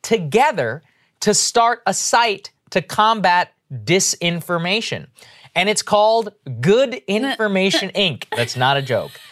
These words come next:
Speaker 1: To fund and scale businesses that cut through echo chambers with fact-based
Speaker 2: Mm.
Speaker 1: reporting.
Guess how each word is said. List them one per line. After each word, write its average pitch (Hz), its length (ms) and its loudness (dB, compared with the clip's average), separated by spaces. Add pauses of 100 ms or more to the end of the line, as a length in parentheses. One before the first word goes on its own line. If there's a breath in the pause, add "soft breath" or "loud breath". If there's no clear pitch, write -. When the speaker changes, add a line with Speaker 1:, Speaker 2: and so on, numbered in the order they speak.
(140)
Speaker 1:
To 147 120 0
fund 214 420 2
and 160 160 0
scale 180 300 2
businesses 147 520 -2
that 120 200 -6
cut 294 300 0
through 247 300 -4
echo 196 340 0
chambers 90 540 -12
with - 120 -10
fact-based 180 640 -6
Speaker 2:
Mm. 170 120 -6
Speaker 1:
reporting. 165 480 -2